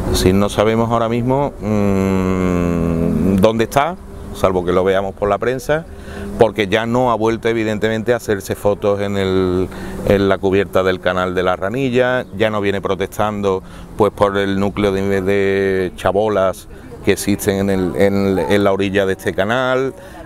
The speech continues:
ya no le preocupa que, eh, Palmete, pues, tenga una altísima tasa de desempleo. Es decir, mm, yo creo que, eh, ahora mismo Palmete no está en la agenda del señor Zoido.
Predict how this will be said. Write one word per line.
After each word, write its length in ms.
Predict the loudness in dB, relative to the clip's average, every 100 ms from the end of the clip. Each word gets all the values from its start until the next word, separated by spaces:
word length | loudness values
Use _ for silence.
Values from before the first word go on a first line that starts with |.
| -8
ya 220 | 0 2 2
no 160 | 0
le 140 | 0 0
preocupa 640 | 0 -2 -2 -2 0 0
que, 460 | 0 0 0 0 -2
eh, 680 | 0 2 2 0 0 2 0 0
Palmete, 720 | 0 0 0 0 2 4 2
pues, 480 | 0 2 2 0 -4
tenga 400 | -2 0 2 2
una 220 | 0 0
altísima 580 | -2 -2 -6 -4 0 0
tasa 320 | 0 0 0
de 100 | 0
desempleo. 760 | 0 -2 -4 0 0 2 0 -2 -12 -20 -18 -16 -4
Es 60 |
decir, 320 | 0 2 0 -2 -2
mm, 400 | 2 4 4 4
yo 140 | 4
creo 280 | 2 0 0
que, 340 | 0 0 -2 -4
eh, 300 | -2 0 0
ahora 160 | 0 0
mismo 240 | -2 -2
Palmete 500 | 0 -2 -2 -2 -2
no 180 | 0 0
está 220 | -2 0
en 100 | 0
la 80 | 0
agenda 340 | 0 -2 0 0
del 120 | 0
señor 320 | 0 0 0
Zoido. 320 | 0 -2 -2